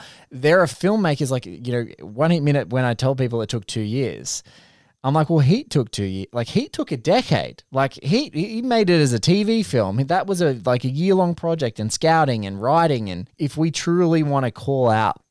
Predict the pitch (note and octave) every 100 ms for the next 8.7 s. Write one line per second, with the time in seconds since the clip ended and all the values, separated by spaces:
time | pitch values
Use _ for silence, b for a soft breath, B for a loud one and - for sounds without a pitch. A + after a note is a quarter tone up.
0 | _ B2+ A#2 B2 A#2+ A#2+ G#2 - A2+ G#2+
1 | G2+ F2 - A#2+ F#2+ - - - - _
2 | _ D3 G3 C#4 C#3+ D#3+ F3+ C#3 - A2
3 | - B2+ A2+ F2+ G#2 F#2 A2+ G2+ - G2+
4 | G2+ C#3 C#3+ E3 B2+ B2+ C3+ C3+ G2 -
5 | A2+ A#2 A2 A2+ A2 G2+ - G2 - A2
6 | A2 G#2 F#2 F#2 - G#2 G2 C#2+ - B
7 | B B - A2+ A#2 - B2+ B2+ D3+ A2+
8 | C3+ C#3+ B2 A#2 A2 G2+ -